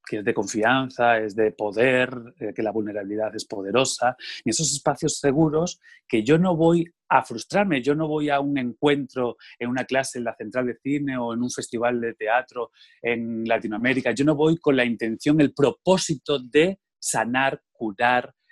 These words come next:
em, eh, o que la función sea de una, de una manera determinada, pero el feedback que me da la gente de la tertulia, la charla, el encuentro que tenemos después es,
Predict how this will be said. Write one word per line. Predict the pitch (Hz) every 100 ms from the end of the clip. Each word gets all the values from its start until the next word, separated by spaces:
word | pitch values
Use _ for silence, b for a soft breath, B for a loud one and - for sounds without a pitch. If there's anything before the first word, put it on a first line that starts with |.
| b b -
em, | 127 117 113 113 113 107 104 104 101 B B B B B _ _ -
eh, | 113 110 147 160
o | 135
que | 139
la | 120
función | - 123 - 135
sea | 120 131 127
de | 123
una, | 120 117 113 - -
de | 110 113
una | 120 120
manera | 117 113 113
determinada, | 110 110 107 107 104 101 - _
pero | 185 180 185 220 _ _ _
el | 117 101 _ _ _ _ _ _ _ _ _ _ _
feedback | 165 - 117
que | 98
me | 95
da | 110
la | 139 143
gente | 175 170 170
de | 185
la | 120 107
tertulia, | 110 - - 180 151 113
la | 101
charla, | 92 - 160 143 123
el | 101
encuentro | 98 98 160 165 165
que | 160
tenemos | 151 151 151 143
después | 139 - 160 170 B B B B
es, | 139 143 - -